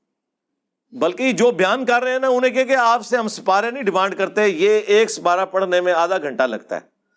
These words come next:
تو پندرہ پارے almost ساڑھے سات گھنٹے بنے۔ سات گھنٹے تو تے پہلے ایک لاتے کھلو کے دس نہ منو،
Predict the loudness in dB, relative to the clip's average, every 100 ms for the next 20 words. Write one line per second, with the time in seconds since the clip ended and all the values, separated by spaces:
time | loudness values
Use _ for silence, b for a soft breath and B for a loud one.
0 | _ _ -6 -2 -2 0 0 2 0 -2
1 | -6 _ _ _ _ _ _ _ -4 -2
2 | -2 -4 -4 -2 -2 0 -2 -2 -4 -2
3 | -2 0 -2 -2 -2 0 0 0 -4 -2
4 | -2 -2 -2 0 0 0 0 -2 -2 -4
5 | -4 -2 -2 -4 -6 -10 -14